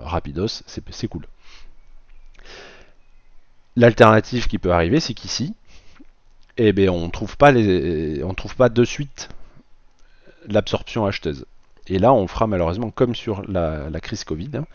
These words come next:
c'est-à-dire, euh, la crise covid, on aurait pu s'arrêter, euh, à sept mille, hein, sans problème, hein, on aurait pu rester à cette boule à sept mille, euh,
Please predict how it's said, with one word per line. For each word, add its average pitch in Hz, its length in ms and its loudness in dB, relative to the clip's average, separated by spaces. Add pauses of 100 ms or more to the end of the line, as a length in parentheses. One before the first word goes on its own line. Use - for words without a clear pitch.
(240)
c'est-à-dire, 104 520 -6
euh, 52 480 -8
la 87 100 -6
crise 165 220 -4
covid, 147 260 0
on 110 100 2
aurait 95 140 2
pu 143 120 -12
s'arrêter, 110 640 0
euh, 69 340 -12 (120)
à - 80 -4
sept - 260 -6
mille, 117 240 0
hein, 131 140 -2 (600)
sans 107 220 -6
problème, 110 360 2
hein, 123 180 0
on 110 140 -8
aurait 95 160 0
pu - 120 -2
rester 113 300 2
à 98 60 4
cette 104 160 -6
boule 127 280 0
à 101 40 4
sept - 260 -4
mille, 120 300 -2
euh, 73 280 -2